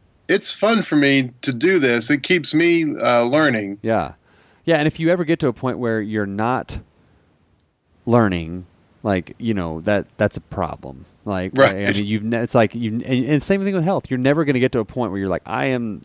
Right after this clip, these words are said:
Speaker 2: I've reached health. Now I can just
Speaker 1: Right.
Speaker 2: do whatever I want." It's that same process. You have to continually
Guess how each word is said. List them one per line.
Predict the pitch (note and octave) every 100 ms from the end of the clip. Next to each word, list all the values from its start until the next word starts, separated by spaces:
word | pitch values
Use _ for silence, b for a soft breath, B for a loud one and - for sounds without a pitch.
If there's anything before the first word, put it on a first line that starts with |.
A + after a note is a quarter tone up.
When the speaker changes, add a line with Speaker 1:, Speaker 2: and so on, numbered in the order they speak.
| - F#2+
Speaker 2:
I've | B2+ A#2
reached | A#2 C3+ - -
health. | - D2 - - - -
Now | G#2+ A#2+
I |
can | A2
just | A#2 G#2+
Speaker 1:
Right. | F#2
Speaker 2:
do | G#2 A#2
whatever | A2 G2+
I | F2
want." | F2 D#2+ -
It's | G2+
that | A2 F#2+
same | B2 A#2
process. | - A2 G#2 -
You | F2+
have |
to | -
continually | E2+ - D3 C#3 B2 A2 G#2